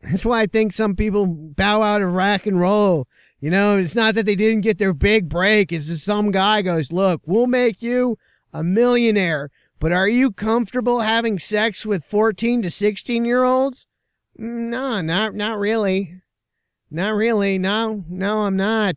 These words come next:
I'm not. I'd, I'd rather not do that." That's probably what started the comedy career of Dean Del Rey. If you haven't heard of Dean Del Rey, he's a great comedian.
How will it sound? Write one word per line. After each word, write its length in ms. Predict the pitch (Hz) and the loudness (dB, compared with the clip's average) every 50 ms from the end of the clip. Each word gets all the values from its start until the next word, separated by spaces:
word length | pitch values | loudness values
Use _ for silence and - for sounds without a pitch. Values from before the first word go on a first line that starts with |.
| _ - | _ -10
I'm 220 | 175 180 165 175 190 | -10 -8 -6 -4 -2
not. 360 | 208 220 220 220 214 208 175 - - | 0 0 2 2 0 -2 -4 -6 -10
I'd, 280 | 117 156 165 156 139 _ - 202 | -12 -12 -12 -12 -14 _ -18 -14
I'd 200 | 156 165 175 175 | -10 -10 -8 -6
rather 220 | 190 202 208 202 202 | -4 -2 -2 -2 -2
not 220 | 202 202 202 190 | -2 -2 -2 -2
do 120 | 190 202 208 | 0 0 0
that." 180 | 214 180 - - - - - | 0 0 -4 -8 -14 -8 -4
That's 200 | - 302 359 - | -2 -2 0 0
probably 300 | - 330 311 294 302 285 | 0 0 2 2 2 2
what 140 | 277 262 - | 2 2 0
started 400 | - - 269 269 254 262 247 247 | 0 0 0 2 0 0 0 0
the 180 | 262 233 190 - _ _ - - _ - | 0 0 0 -4 _ _ -20 -20 _ -2
comedy 400 | - 262 277 269 262 262 262 233 | 0 2 2 2 2 0 0 -2
career 460 | 208 - 254 262 262 262 269 269 240 - - - - | -4 -2 -2 0 2 2 2 2 0 -2 -6 -8 -2
of 220 | 208 226 208 185 | 0 0 0 2
Dean 320 | 147 - 226 277 285 262 247 | 2 4 4 4 6 4 4
Del 280 | 208 254 240 254 247 | 2 2 2 2 0
Rey. 320 | 247 269 262 247 214 156 - _ _ - | 0 2 2 2 0 0 -2 _ _ -4
If 100 | 160 175 | -2 0
you 160 | 196 202 196 | 2 4 4
haven't 220 | 196 214 240 247 233 | 4 2 2 2 2
heard 140 | 240 226 214 | 2 2 0
of 60 | 180 | 0
Dean 220 | 180 220 226 220 | 2 2 2 2
Del 300 | 208 214 214 202 196 190 | 0 0 0 0 0 2
Rey, 320 | 180 170 156 160 185 180 - - _ - | 2 2 2 2 0 0 -2 -6 _ 0
he's 240 | - 196 202 160 170 | 2 4 4 4 4
a 60 | 185 | 2
great 340 | 147 165 196 202 208 202 - | 2 2 2 2 2 0 0
comedian. 720 | 247 226 202 180 170 175 170 175 170 180 185 180 196 196 | 0 2 2 4 2 4 2 4 4 4 4 2 2 0